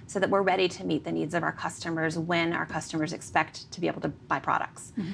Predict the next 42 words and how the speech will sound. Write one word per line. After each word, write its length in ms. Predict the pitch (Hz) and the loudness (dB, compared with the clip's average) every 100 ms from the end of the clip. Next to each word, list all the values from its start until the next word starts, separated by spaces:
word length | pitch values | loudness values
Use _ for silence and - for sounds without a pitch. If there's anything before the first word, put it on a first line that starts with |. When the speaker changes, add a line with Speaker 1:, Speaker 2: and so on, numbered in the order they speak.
| 190 | -8
Speaker 1:
That's 180 | - 226 | -2 2
a 60 | 277 | 2
really 320 | 190 170 165 | 4 6 6
important 360 | 156 - - 170 | 4 0 -2 -2
function 340 | 139 - - | -4 -2 -4
of 80 | 156 | -2
the 80 | 156 | 0
role. 260 | - - - - - - - | 0 0 -4 -18 -18 -18 -2
I'm 60 | 214 | 4
working 280 | 214 220 233 | 4 6 6
with 120 | 226 | 8
our 140 | 214 | 6
leadership, 520 | 202 185 214 - - - | 6 4 2 -2 -6 -6
trying 220 | 185 180 | -4 -2
to 60 | 180 | 0
understand 520 | 185 180 - 180 170 | 0 -2 -4 -4 0
how 140 | 180 | 2
do 40 | 180 | 4
we 120 | 196 | 2
best 360 | 175 156 - - | 2 0 -2 -4
resource 420 | 170 - 170 - | -2 0 -2 -2
our 60 | 160 | -4
company 360 | 175 165 160 | -2 0 -2
for 220 | 160 - 165 | 0 0 2
R 120 | 165 | 2
and 140 | 175 | 2
D 300 | 175 170 127 - - | 2 2 0 -8 -2
or 320 | 170 170 160 156 - - | 4 6 4 0 -12 -6
future, 520 | - 180 180 170 165 - | -4 2 6 8 8 4
um, 220 | 165 156 | 0 0
hires 380 | 170 175 165 160 | 4 4 4 0
that 80 | - | -2
we 60 | |
may 160 | 165 160 | -2 -2
need 160 | 160 147 | -2 -2
to 100 | 160 | -4
make. 320 | 143 131 - - - - - | -4 -6 -12 -18 -18 -18 0
So 200 | - 202 | 6 6
it's 180 | 196 214 | 6 2
a 40 | |
lot, 400 | 208 214 220 - - | 6 8 8 6 2
um, 340 | 196 160 151 | 2 2 -2